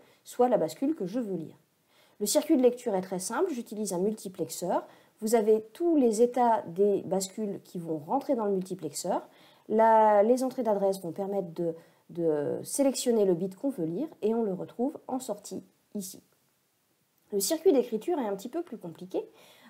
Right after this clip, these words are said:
Euh, vous avez ici une grosse circuiterie qui, si vous revoyez nos vidéos précédentes,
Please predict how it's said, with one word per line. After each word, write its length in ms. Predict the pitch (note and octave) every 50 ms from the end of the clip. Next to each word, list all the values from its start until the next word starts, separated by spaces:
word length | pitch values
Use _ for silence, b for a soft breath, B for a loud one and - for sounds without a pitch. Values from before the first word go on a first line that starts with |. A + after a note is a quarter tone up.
| B B -
Euh, 40 |
vous 260 | F#3 G3 C4+ E4+ D#4+ D4+
avez 240 | C4 A#3+ B3 - -
ici 240 | A3+ G#3+ - - C4+
une 240 | A3 F3 F#3 F3+ F#3
grosse 280 | F#3 F#3+ B3+ E4 E4+
circuiterie 680 | - - B3+ A#3+ B3 - G3+ F#3+ F#3+ - C4 D4+ G4 F#4+ -
qui, 320 | - - B3+ B3+ B3 A#3+ B B B B B
si 180 | - - - E4+
vous 140 | D4+ C#4
revoyez 420 | A#3 A3+ G#3+ A3+ A3+ A3 A3+ A#3 A3
nos 240 | G3+ G3 A3 A#3+ C4
vidéos 300 | A#3+ A#3+ G3 G3 F3+ F#3
précédentes, 600 | F#3 - D#3+ - E3+ E3 F3 A3+ D4+ - -